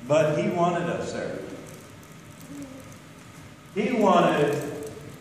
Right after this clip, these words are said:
to enjoy eternal companionship with each one of us. It was his love,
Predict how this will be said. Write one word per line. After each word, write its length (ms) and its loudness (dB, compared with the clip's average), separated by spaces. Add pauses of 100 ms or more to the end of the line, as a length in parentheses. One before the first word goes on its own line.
(120)
to 160 0
enjoy 720 2 (960)
eternal 480 -4
companionship 1120 -6
with 140 -6
each 200 -2
one 200 -4
of 120 -8
us. 280 -10 (2500)
It 140 -2
was 180 -2
his 220 0
love, 720 0